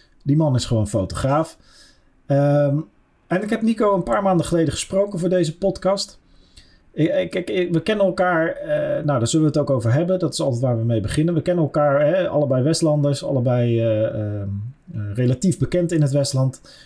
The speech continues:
Dus je weet van elkaars bestaan, we volgen elkaar op social media. En ik was, eh, zo brutaal om hem eens te vragen naar hoe hij kijkt naar creativiteit als theaterdirecteur. En als iemand die, eh, een theater programmeert. Dus die, die, die, die,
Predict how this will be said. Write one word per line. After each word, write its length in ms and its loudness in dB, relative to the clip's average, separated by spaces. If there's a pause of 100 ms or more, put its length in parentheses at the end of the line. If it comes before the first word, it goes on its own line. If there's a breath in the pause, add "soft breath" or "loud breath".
Dus 140 2
je 60 2
weet 220 0
van 80 0
elkaars 300 0
bestaan, 400 0
we 100 0
volgen 220 0
elkaar 240 0
op 80 -4
social 360 0
media. 340 2 (600 loud breath)
En 120 2
ik 120 0
was, 240 0
eh, 120 4
zo 220 2
brutaal 360 0
om 100 4
hem 100 4
eens 140 0
te 80 -6
vragen 460 -2
naar 320 -2 (400 soft breath)
hoe 180 2
hij 240 2
kijkt 280 0
naar 100 2
creativiteit 800 0
als 180 -2
theaterdirecteur. 1000 0 (320)
En 200 -2
als 240 -2
iemand 460 0
die, 320 2
eh, 300 0
een 140 0
theater 420 0
programmeert. 720 0
Dus 140 -4
die, 260 0
die, 240 0
die, 280 0
die, 240 -2